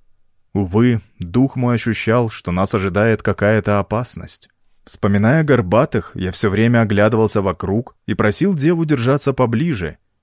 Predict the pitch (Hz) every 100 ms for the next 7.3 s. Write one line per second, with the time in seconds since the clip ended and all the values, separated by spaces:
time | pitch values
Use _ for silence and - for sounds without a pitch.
0 | _ - 85 90 85 90 92 107 - 101
1 | 101 98 85 92 95 107 107 110 110 _
2 | _ - 95 92 117 143 - 123 151 147
3 | - 143 123 123 135 120 107 95 78 -
4 | _ _ _ _ _ _ _ _ _ -
5 | 90 185 196 180 160 190 175 156 139 135
6 | 123 127 175 160 139 160 - 131 - 95
7 | 85 80